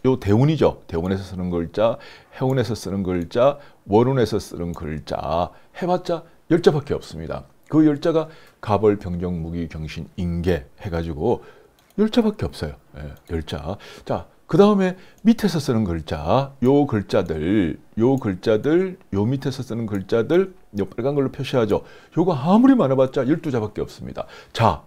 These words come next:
축, 임, 묘, 진사, 어미, 신유, 수레 해가지고 열두 자밖에 없습니다. 자, 그 다음에 제가 막 그렇게 여러분한테, 어, 이걸 공부를 해라, 육신을 공부해야 된다, 육신을 하루에 조금 조금 쉬라고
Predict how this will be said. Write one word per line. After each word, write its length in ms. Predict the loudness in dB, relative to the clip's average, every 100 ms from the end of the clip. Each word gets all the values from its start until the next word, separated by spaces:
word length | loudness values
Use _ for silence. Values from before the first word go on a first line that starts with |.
| -12
축, 280 | -8 -8 -6
임, 240 | -6 -4 -4
묘, 200 | -4 -4
진사, 540 | -6 -8 -6 -6 -6 0
어미, 420 | 2 2 -2 -6
신유, 400 | -8 -6 -4 -4
수레 380 | -4 -4 -2 -2
해가지고 480 | -2 -4 -8 -6 -2
열두 460 | -2 -2 -14 -6 -2
자밖에 280 | -2 -4
없습니다. 460 | -10 -14 -20 -20 -20 -20 -20 -12
자, 200 | -6 -6 -8 -20 0
그 100 | 8
다음에 400 | 10 10 6 2 -4 -20 -6
제가 220 | 2 4
막 240 | 4 0 -8
그렇게 960 | -4 -2 -2 -2 0 2 4 0 0 0
여러분한테, 720 | 0 0 -4 -2 0 0 -2 -20 _ -8
어, 420 | -4 -2 -2 -6 -6
이걸 520 | -2 0 0 -2 -4 -6 -12
공부를 460 | -10 -4 -2 -4
해라, 460 | -6 -4 -2 -4 -6 -12 -14
육신을 400 | -12 -8 -6 -6
공부해야 380 | -8 -2 -2
된다, 420 | -2 -4 -2 -2 -2
육신을 440 | -6 -6 -4 -4
하루에 480 | -6 -2 0 0 -2 -10
조금 180 | -14 -14 -16 -10
조금 300 | -8 -6 -8
쉬라고 480 | -4 -2 -2 -6